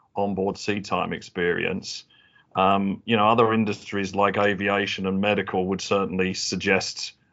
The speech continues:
a different approach. Um,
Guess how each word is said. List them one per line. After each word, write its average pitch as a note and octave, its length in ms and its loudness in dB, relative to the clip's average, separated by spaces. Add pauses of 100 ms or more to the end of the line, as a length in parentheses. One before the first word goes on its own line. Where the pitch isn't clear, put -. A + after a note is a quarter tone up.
(140)
a F#2 60 -10
different F#2 360 0
approach. F#2 640 0 (520)
Um, G2 480 2